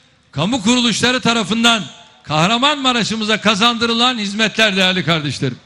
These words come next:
Bugün burada özel sektörümüzce yapılan on yedi yeni yatırım ile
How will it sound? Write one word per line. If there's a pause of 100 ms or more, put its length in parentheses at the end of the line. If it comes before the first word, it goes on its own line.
(1000)
Bugün
burada (380)
özel
sektörümüzce
yapılan (320)
on
yedi
yeni
yatırım
ile